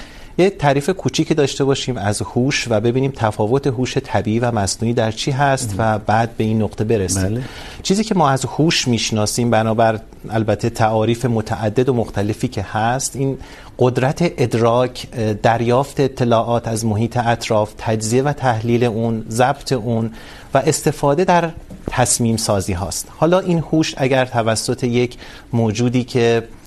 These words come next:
Speaker 1: اه، طبیعی هست اتفاق بیفته مثل انسان، اون رو هوش طبیعی مینامیم و اگر که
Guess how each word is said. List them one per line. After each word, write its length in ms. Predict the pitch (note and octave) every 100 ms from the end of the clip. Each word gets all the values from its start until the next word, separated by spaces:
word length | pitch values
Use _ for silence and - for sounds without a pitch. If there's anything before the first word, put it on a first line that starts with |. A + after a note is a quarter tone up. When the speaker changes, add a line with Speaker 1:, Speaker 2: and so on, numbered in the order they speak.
| - A2
Speaker 1:
اه، 320 | A2 G#2+ G#2+
طبیعی 480 | - A#2+ A#2 A#2+ C3+
هست 300 | A#2 - A2+
اتفاق 480 | - A2+ A2 A2+ -
بیفته 380 | A#2+ G#2+ -
مثل 280 | G#2 G#2 -
انسان، 460 | G#2 G2 - A2+ A2+
اون 100 | A2
رو 80 | G#2+
هوش 220 | G#2+ G#2
طبیعی 460 | - G2 F#2+ G#2+
مینامیم 480 | D#3 D3+ C#3 C3+ A#2+
و 80 | A#2
اگر 300 | A#2 A#2+ A#2
که 320 | A2 A#2 A2